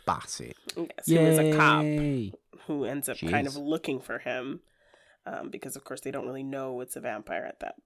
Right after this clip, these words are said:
Speaker 2: point. But
Speaker 1: No, they've just got a string of murders that are just kind of, uh, questionable and they don't know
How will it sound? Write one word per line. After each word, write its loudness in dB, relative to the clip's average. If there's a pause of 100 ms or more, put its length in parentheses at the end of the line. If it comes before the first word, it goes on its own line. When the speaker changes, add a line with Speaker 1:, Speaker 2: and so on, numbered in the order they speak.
Speaker 2:
point. -10 (760)
But -2
Speaker 1:
No, 10
they've 2
just 2
got 4
a 2
string 2
of 0
murders 2
that 0
are 0
just -4 (340)
kind -2
of, -2 (600)
uh, 0 (120)
questionable 0
and -4 (540)
they -4
don't -2
know -4